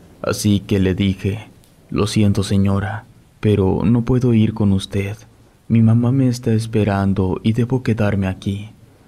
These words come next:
dije con una voz temblorosa. La anciana frunció el ceño y su mirada se volvió más intensa.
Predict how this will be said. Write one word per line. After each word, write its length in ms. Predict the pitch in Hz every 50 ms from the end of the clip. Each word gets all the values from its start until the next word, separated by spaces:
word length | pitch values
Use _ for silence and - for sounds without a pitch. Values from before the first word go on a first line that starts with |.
| _ _ -
dije 400 | 101 104 101 98 - - 101 95
con 180 | - 113 110
una 160 | 117 127 127 123
voz 240 | 117 113 107 110
temblorosa. 840 | 110 110 101 98 95 95 95 101 98 98 95 - 113 110 110 - - - - - - - - _ _ _ _ _ _ _ _ _ _ _ _ _ _ _ _ _ _ _ _ _ _ _
La 160 | - 104 107 107
anciana 360 | 107 107 - 135 131 135 135
frunció 460 | 135 - 131 120 110 113 117 110 104
el 80 | 98 98
ceño 540 | - - 104 98 98 98 98 95 98 - -
y 80 | 113 113
su 140 | 113 - 117
mirada 460 | 110 107 104 104 101 101 98 101 95
se 120 | - -
volvió 360 | 98 101 101 98 101 104 101
más 200 | 101 98 95 -
intensa. 680 | - 95 90 - 95 95 95 95 - 104 101 107 - -